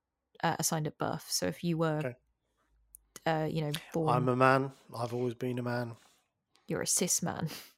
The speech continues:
Speaker 2: I'm a
Speaker 1: Yeah.
Speaker 2: cis man. Okay, cool.
Speaker 1: Yeah, so cis people, I want you to take half an hour, um, uh, some time to think about your gender. Really think about it.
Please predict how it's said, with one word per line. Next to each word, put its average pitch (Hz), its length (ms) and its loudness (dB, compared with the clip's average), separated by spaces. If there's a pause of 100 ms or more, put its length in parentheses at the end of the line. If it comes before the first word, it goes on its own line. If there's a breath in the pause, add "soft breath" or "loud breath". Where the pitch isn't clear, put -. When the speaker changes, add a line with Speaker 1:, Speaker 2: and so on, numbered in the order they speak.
(140)
Speaker 2:
I'm 107 140 -10
a - 60 -8
Speaker 1:
Yeah. - 160 -2
Speaker 2:
cis - 120 -8
man. - 180 -16 (120)
Okay, - 320 0 (140)
cool. 147 260 -2
Speaker 1:
Yeah, - 260 -2
so - 220 2
cis 311 260 2
people, - 600 -6
I 202 100 8
want 226 260 2
you 202 140 0
to - 160 -4
take 185 360 0
half 262 360 6
an 214 80 2
hour, 175 380 0 (260)
um, 175 380 2 (720 loud breath)
uh, 180 120 4
some 196 240 4
time 165 280 2
to 190 100 -4
think 196 240 0
about - 220 0
your 180 100 0
gender. 165 600 -2
Really 277 260 4
think 170 240 -2
about - 220 0
it. - 120 -6